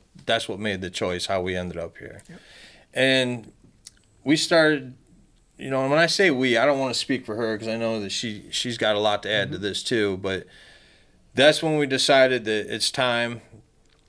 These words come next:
Speaker 1: Um, but we were still in that mentality way of thinking at first, you know. Um,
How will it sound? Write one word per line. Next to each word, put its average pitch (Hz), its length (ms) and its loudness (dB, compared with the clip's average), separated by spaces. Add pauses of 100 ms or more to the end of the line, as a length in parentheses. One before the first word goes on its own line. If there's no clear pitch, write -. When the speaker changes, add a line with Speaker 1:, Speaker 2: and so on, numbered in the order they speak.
(300)
Speaker 1:
Um, 101 580 -2 (340)
but 135 160 2
we 147 120 8
were 147 100 4
still 147 340 4
in 139 80 2
that 123 280 4
mentality 117 720 0
way 113 220 2
of 101 100 -4
thinking 110 320 -4
at 82 160 -8
first, - 520 -8 (200)
you 90 140 -8
know. 95 440 -2
Um, 85 440 -8